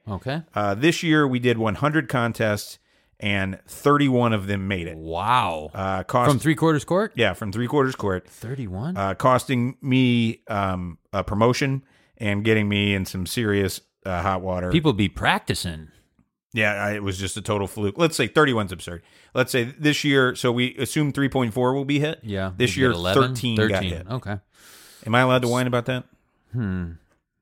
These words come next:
Speaker 1: You're an actuary from
Speaker 2: I'm the
Speaker 1: a
Speaker 2: actuary that, that came up with all this. I'm a pretty high up guy at the insurance company.
Speaker 1: Um, no, you're not allowed to whine about it. You
Speaker 2: Yeah.
Speaker 1: just gotta take, you gotta take the abuse. You gotta admit to, you know, just having, having your numbers wrong. Fluky year.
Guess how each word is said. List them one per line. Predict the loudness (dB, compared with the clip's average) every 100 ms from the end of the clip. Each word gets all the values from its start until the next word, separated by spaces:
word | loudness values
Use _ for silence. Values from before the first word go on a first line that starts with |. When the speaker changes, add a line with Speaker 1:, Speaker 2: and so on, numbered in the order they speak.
| -10
Speaker 1:
You're | -2 -2
an | 0
actuary | -2 -2 -2 0 2 0 0
from | 2
Speaker 2:
I'm | 2
the | 4
Speaker 1:
a |
Speaker 2:
actuary | 4 2 0 -6 -4 -4 -4
that, | -6 -6
that | -6 -6 -6
came | 0 2
up | 2
with | 2
all | 0 0
this. | -2
I'm | -2
a | -2
pretty | 2 2 2
high | 0 0 2
up | 2 0
guy | -2 -2 -4
at | -8
the | -10
insurance | -12 -10 -12 -12
company. | -14 -16 -20 -20 _ _ -20 -20 -20 -20 _ -2
Speaker 1:
Um, | 2 4 4 4 2 2 -2 -2
no, | 2 4
you're | 2
not | 0 0
allowed | -2
to | -4
whine | -6 -6
about | -6 -8 -8
it. | -12 _ _ _ -14
You | -2
Speaker 2:
Yeah. |
Speaker 1:
just | 0 4
gotta | 4
take, | 4 0 0
you | 2
gotta | 2 2
take | 0 0
the | -2
abuse. | 0 2 2 0 -10
You | -2
gotta | 2 4
admit | 2 2 0
to, | 0 2 4 2 -2 -2
you | 0
know, | 0
just | 0
having, | 0 0 -2 -4 _ _ _ _
having | 0 2
your | 4
numbers | 4 4
wrong. | 4 2
Fluky | 4 2 4 6
year. | 6 4